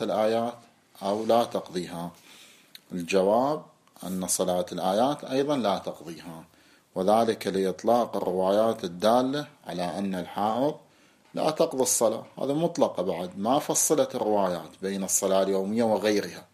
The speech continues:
قالت لا تقضي الصلاة، صلاة الآيات أيضا لا تقضيها لأنها صلاة. خب،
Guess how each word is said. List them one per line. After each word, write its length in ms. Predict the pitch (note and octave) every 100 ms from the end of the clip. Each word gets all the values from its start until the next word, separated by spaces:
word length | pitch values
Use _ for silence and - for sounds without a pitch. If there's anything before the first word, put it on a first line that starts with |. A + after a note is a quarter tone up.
| -
قالت 320 | C3+ D3+ -
لا 120 | F3
تقضي 320 | F3+ E3+ B2
الصلاة، 380 | G#2+ - F2 D#2 - _ _ _ -
صلاة 320 | - F#2+ F2+ F2+
الآيات 500 | F2 F2+ G2+ B2+ - - _ _ _ _ _ G2
أيضا 240 | F#2+ A2
لا 260 | G2 G2 A2
تقضيها 560 | G#2+ - F#2+ E2 D#2+
لأنها 460 | E2+ F#2 G2 G2+ B2
صلاة. 640 | - D3 B2+ F2+ F2+ F2 F2+ _ _ - - - - - - -
خب، 140 | -